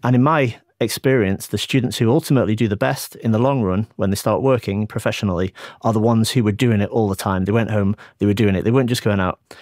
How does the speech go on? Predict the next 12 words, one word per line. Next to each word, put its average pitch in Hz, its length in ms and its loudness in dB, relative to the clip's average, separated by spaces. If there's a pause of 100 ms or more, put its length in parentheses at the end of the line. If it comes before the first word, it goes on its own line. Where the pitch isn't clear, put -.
(140)
drinking 101 540 0 (300)
or 85 300 0
messing 101 320 -2
around 98 180 0
with 95 100 -2
the 98 60 -4
mates - 440 -4
continually. 98 640 0
They 101 160 0
were 101 140 0
actually 95 460 -4 (240)
studying, 98 640 0